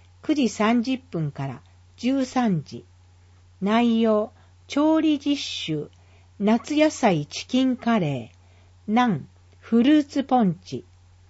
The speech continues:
対象、市内在住の小学生。定員十六名、先着順。費用五百円。講師、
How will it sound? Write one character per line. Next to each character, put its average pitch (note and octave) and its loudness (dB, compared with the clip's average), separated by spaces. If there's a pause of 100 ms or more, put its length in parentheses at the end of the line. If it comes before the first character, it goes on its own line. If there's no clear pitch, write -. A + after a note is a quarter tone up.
(480)
対 B3+ 0
象、 A3 -2 (240)
市 - -4
内 A#3 2
在 G#3 2
住 G#3 0
の G3 -2
小 C4 -2
学 B3+ -4
生。 B2+ -10 (840)
定 A#3+ 2
員 A3 2 (140)
十 C#4 2
六 C#4 2
名、 D#3+ -2 (260)
先 A#3 0
着 A3 -4
順。 G3+ -4 (640)
費 D4 0
用 D#3 0 (300)
五 G3 -4
百 B3 -4
円。 C3 -4 (720)
講 C4+ 2
師、 - -12